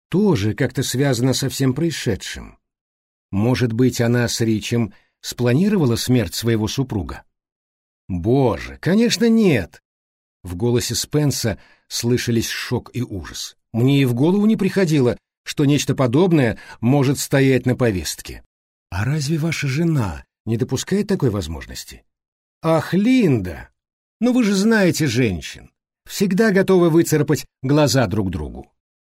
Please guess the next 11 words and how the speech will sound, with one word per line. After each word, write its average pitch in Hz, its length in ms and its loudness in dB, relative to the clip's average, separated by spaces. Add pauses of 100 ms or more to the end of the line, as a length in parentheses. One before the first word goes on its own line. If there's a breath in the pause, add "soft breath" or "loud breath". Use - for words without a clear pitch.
(160)
Маргарита 180 580 4
редко 147 400 2
пользуется 123 720 0 (180)
благосклонностью 127 1040 0
себе 123 280 0
подобных. 76 720 -10 (180 soft breath)
Для 120 220 0
этого 123 220 2
она 123 160 2
слишком 143 420 -2
хороша. - 520 -8